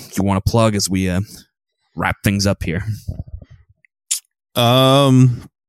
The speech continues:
Speaker 2: nothing on my end, you know, just we got one more week left. Uh, this could be, actually, this might be the final weekend for a lot of you in fantasy. So hopefully we, uh, hopefully we were able to steer you right a little bit,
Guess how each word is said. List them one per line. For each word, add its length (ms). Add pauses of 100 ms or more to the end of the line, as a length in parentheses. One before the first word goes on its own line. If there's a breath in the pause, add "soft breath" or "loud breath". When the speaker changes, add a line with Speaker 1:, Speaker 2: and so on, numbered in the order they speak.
(140)
Speaker 2:
nothing 360
on 140
my 240
end, 320
you 80
know, 260
just 380
we 180
got 220
one 200
more 260
week 260
left. 400
Uh, 360
this 180
could 140
be, 180
actually, 340
this 140
might 140
be 100
the 140
final 320
weekend 280
for 100
a 60
lot 200
of 80
you 120
in 100
fantasy. 600
So 360 (560 loud breath)
hopefully 500
we, 280
uh, 520
hopefully 360
we 100
were 100
able 160
to 60
steer 260
you 120
right 200
a 60
little 220
bit, 200